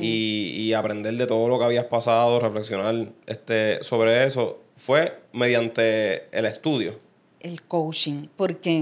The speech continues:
Speaker 2: Espérate, me hicieron una trampita una amiga mía.
Speaker 1: Sí.
Speaker 2: <laughs> Carlisa. Carlisa me lleva a unos talleres que se hacen en Puerto Rico. Tú me
Speaker 1: Ah.
Speaker 2: avisas.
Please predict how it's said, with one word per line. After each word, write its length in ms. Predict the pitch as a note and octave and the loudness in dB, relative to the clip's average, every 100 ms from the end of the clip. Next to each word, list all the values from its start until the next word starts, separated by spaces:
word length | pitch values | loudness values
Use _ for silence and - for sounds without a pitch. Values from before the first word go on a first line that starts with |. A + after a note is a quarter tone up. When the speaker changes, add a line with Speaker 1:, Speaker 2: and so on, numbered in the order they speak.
| C#3+ - | -2 -10
Speaker 2:
Espérate, 380 | - F3+ A#3 | -10 -6 -2
me 60 | F#3 | -2
hicieron 240 | E3+ E3+ | 0 0
una 180 | F#3+ G#3 | 2 0
trampita 520 | A3+ G#3+ G#3 G#3 G#3 | 2 0 0 2 4
una 100 | G3 | 4
amiga 320 | G3 G3+ G3+ F#3+ | 2 2 2 2
mía. 380 | F3+ F3 E3+ A#3+ | 0 -2 -4 -6
Speaker 1:
Sí. 320 | - D#3 - - C5 - | 0 2 2 0 -2 -4
Speaker 2:
<laughs> 240 | F#4+ - | -6 0
Carlisa. 720 | G3 F3 E3+ F3+ E3+ - D3 - - | 2 4 2 0 0 -2 -4 -8 0
Carlisa 420 | G3 G3 A3 D4 | 2 2 4 4
me 220 | C#4 C4+ | 6 4
lleva 600 | A3+ C#4+ A#3+ G3+ F#3+ G3 - _ | 4 4 6 6 4 0 -16 _
a 100 | - | -2
unos 300 | F#3 F#3+ A3+ | 2 2 2
talleres 460 | - G#3 G#3+ G#3+ A3+ - | 2 4 4 4 0 -2
que 280 | G3+ F#3 E3 | 2 2 2
se 140 | - | 2
hacen 220 | F3+ A3+ | 2 2
en 80 | G#3+ | 0
Puerto 280 | G#3 G#3+ A3+ | 0 0 0
Rico. 360 | A#3 F3 D#3+ A#3 - _ | 0 -4 -4 -8 -12 _
Tú 60 | E3+ | -6
me 100 | D#3 | -2
Speaker 1:
Ah. 40 | |
Speaker 2:
avisas. 280 | D3+ C3 | -2 -4